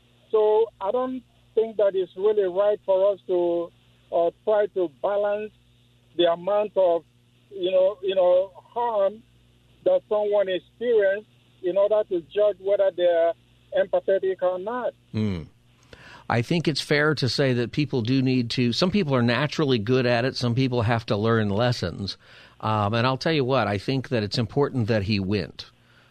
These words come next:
Speaker 2: Uh, he might not have been a home run with some things, with some people, but, uh,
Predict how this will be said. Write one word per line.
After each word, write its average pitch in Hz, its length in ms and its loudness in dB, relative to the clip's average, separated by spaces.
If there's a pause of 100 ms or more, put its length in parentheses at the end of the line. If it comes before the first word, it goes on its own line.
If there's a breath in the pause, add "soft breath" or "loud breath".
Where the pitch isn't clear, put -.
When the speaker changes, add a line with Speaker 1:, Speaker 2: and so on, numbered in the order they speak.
(140 soft breath)
Speaker 2:
Uh, 95 460 -2
he 117 220 -2
might 127 420 0
not 123 300 0
have 101 360 -2
been 117 280 -2
a 101 80 -2
home 110 260 0
run 90 260 -2
with 87 140 -4
some 90 180 -6
things, 82 380 -6
with 87 140 -6
some 85 180 -8
people, 87 340 -6
but, 90 400 -8
uh, 90 340 -4